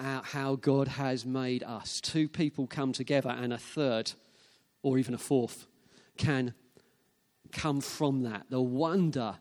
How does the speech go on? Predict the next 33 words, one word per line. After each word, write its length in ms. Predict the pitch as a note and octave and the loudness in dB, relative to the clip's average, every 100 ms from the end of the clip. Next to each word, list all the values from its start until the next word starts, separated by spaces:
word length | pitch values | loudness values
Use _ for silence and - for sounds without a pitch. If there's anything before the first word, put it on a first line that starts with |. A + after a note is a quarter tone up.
| _ - - | _ -20 -8
of 400 | C3 B2+ A#2+ - - _ _ | -4 -2 -4 -10 -16 _ _
what 260 | C3 D3+ D#3+ | 0 0 2
goes 320 | C#3+ C#3 C3 - | 0 2 0 0
on 300 | D3 C#3+ C#3 | 2 4 2
in 300 | C#3 C3+ C3 | 2 2 2
the 80 | |
womb. 400 | B2 C3+ B2 A#2 | 2 4 4 2
I 240 | C#3 D3+ D3 | 2 4 4
would, 280 | C3+ C#3 - - - - - - | 6 4 4 -4 -8 -20 -20 -4
um, 340 | C#3+ C#3 C3 B2+ - - - | 0 2 0 -6 -20 -20 -2
encourage 580 | C#3+ C3+ E3+ E3 D3 - | 0 4 4 4 2 2
you, 80 | B2+ | 4
let 180 | D3 | 4
it 120 | D#3 - | 2 2
be 100 | C#3 | 0
a 60 | |
cause 480 | - - D#3+ C3+ - | 0 -2 0 0 -2
to 280 | - C#3 B2 | -4 -4 -4
worship 680 | A#2+ C3+ C3+ - A#2 G2+ - - - - | -4 -6 -6 -6 -6 -8 -12 -20 -20 -16
and 200 | A#2+ B2 | -6 -6
glorify 880 | A#2+ C3 C#3 B2 A#2 - A#2 A2 G#2+ - _ _ - | -4 -4 -2 -2 -4 -4 -4 -2 -6 -10 _ _ -12
Jesus. 640 | - B2 G#2+ F#2+ - - _ _ - - | -4 -2 -4 -8 -10 -12 _ _ -20 0
I 100 | D3 | 0
think, 240 | - E3 - | 4 2 2
secondly, 840 | - F3 - F3 C#3 A#2 G2 - _ - | 0 -2 2 2 2 0 -4 -10 _ -6
as 140 | C#3+ D3 | -2 0
a 80 | |
church, 440 | - - F#3 D3 - | 0 2 4 4 4
we 140 | D#3+ | 4
need 160 | D#3+ C#3+ | 4 2
to 100 | B2 | -2
provide 440 | - B2+ C#3+ C#3+ - | -6 -2 0 0 -2
options. 640 | F3 - - A2 F2+ - | -6 -4 -6 -6 -4 -6